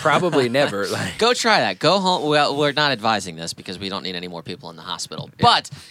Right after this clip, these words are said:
Speaker 2: if you are so inclined, we're not encouraging it, put your ear next to a snare drum and have your best friend hit it as hard as you can.
Speaker 1: It's not
Speaker 2: And
Speaker 1: fun.
Speaker 2: see what it sounds like.
Speaker 1: Yeah.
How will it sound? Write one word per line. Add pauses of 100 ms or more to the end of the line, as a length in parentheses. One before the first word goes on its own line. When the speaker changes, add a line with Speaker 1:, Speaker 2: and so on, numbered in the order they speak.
(160)
Speaker 2:
if
you
are
so
inclined,
we're
not
encouraging
it, (1080)
put
your
ear
next
to
a
snare
drum
and
have
your
best
friend
hit
it
as
hard
as
you
can.
Speaker 1:
It's
not
Speaker 2:
And
Speaker 1:
fun.
Speaker 2:
see
what
it
sounds
like.
Speaker 1:
Yeah.